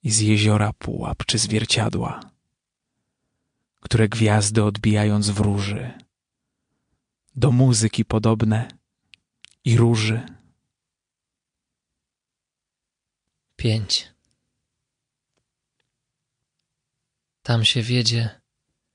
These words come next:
Speaker 2: miłość wszechstworzeniu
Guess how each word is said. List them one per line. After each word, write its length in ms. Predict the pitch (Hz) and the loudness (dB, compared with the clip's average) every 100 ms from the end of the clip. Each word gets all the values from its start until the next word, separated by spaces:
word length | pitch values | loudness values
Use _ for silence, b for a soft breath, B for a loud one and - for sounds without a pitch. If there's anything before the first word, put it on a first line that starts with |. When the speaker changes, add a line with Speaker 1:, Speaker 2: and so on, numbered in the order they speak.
| _ _ _ _ _ _ _ _ _ _ | _ _ _ _ _ _ _ _ _ _
Speaker 2:
miłość 720 | 127 123 120 110 110 - - - _ _ _ _ _ | 0 2 4 2 0 -2 -4 -6 _ _ _ _ _
wszechstworzeniu 1000 | - - 120 - - - 117 113 110 98 | -4 0 0 0 -4 -4 -2 0 0 -2